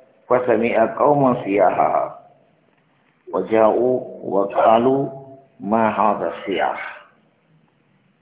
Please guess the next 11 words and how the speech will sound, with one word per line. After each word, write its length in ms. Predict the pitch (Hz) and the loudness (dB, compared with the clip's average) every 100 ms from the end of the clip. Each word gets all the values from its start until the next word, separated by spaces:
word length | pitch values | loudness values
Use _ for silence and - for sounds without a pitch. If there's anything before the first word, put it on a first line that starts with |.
| _ _ - | _ _ -10
Me 380 | 92 127 123 98 | -2 2 2 0
haka? 460 | 90 - - - - - - _ - - - - _ _ _ _ _ - | -4 -4 -8 -12 -18 -20 -20 _ -20 -20 -20 -20 _ _ _ _ _ -8
فقال 560 | 98 - 131 135 131 | -6 0 2 4 4
لهم 280 | 123 127 127 110 | 2 2 2 4
ذلك 380 | 117 120 117 | 2 2 0
المغفل: 720 | 117 113 107 101 117 - 135 131 131 - - - _ _ _ | -2 0 -2 0 -2 0 0 0 -2 -6 -16 -20 _ _ _
"لا 340 | 101 104 117 | -8 -2 0
بأس، 480 | 113 98 - 92 - 87 - - - - | 0 2 2 2 0 -2 -4 -8 -14 -6
تلك 280 | 107 101 - 101 - | -4 -4 -4 -4 -2
أمي 420 | 110 98 87 69 69 - _ _ _ _ _ _ _ - _ _ - | -6 -6 -8 -10 -14 -20 _ _ _ _ _ _ _ -20 _ _ -2
كانت 420 | 110 113 113 | 0 2 0